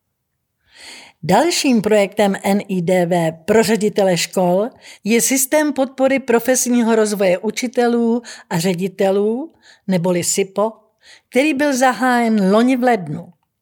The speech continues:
Zaměřuje se na další profesní podporu ředitelů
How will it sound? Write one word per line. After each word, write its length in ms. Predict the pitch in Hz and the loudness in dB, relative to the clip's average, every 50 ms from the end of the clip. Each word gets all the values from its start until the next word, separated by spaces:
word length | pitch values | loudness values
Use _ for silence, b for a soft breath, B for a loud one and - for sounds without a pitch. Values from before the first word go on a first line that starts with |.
| _ b b b b b b b b | _ b b b b b b b b
Zaměřuje 640 | 170 165 208 202 214 233 262 262 277 285 294 294 285 | -2 0 2 2 4 2 2 2 0 0 0 0 -2
se 200 | 285 - 285 262 | -2 0 0 0
na 180 | 220 202 190 | 2 2 0
další 480 | 185 185 226 240 247 269 262 - 277 277 | 2 2 2 2 2 0 -2 -4 -6 -6
profesní 600 | 269 - 220 220 214 - 247 233 - - 214 190 | -4 -2 -2 -2 0 0 -4 -4 -2 -2 -2 -4
podporu 520 | 175 - 196 190 - - - 220 202 170 143 | -2 -4 -6 -6 -6 -2 0 0 0 0 -2
ředitelů 800 | - 170 170 151 190 208 - - 226 226 233 233 240 240 240 240 | -2 -2 -2 -2 -4 -8 -4 -2 0 0 2 0 0 -2 -4 -6